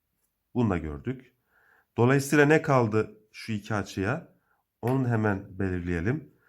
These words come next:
Yüz elli ise otuz kaldı geriye. İkizkenar olduğu için açılar on beş, on beş paylaşır.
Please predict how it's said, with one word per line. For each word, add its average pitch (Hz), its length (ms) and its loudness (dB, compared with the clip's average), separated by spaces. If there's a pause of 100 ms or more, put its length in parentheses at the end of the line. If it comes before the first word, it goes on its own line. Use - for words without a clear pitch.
(240)
Yüz 107 160 -2
elli 117 240 4
ise 127 480 -2 (360)
otuz 131 320 -2
kaldı 98 280 0
geriye. 92 540 -2
İkizkenar 117 520 0
olduğu 107 180 0
için 139 380 -4
açılar 110 420 0
on 117 240 2
beş, 101 180 -2
on 87 160 -2
beş - 360 -6 (280)
paylaşır. 113 560 -2